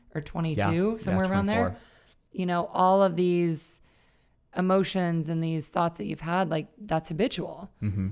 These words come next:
Speaker 1: So it's now like, okay, now I gotta figure out how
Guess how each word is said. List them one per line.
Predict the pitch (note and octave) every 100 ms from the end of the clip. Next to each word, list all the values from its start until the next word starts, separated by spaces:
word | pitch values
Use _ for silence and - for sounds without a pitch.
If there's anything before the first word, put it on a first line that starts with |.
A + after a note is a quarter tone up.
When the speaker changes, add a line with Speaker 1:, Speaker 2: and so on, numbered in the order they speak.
| -
Speaker 1:
So | - - F#3+ F3 E3+ E3 E3
it's | F3+ F3 -
now | F3+ F3+ F3+
like, | F3 E3
okay, | G#3+ G3 G#3+ E3
now | D#3+ F#3
I | F#3+
gotta | F3 D#3+
figure | - E3 D#3+
out | D#3 D3
how | - D#3+ D#3+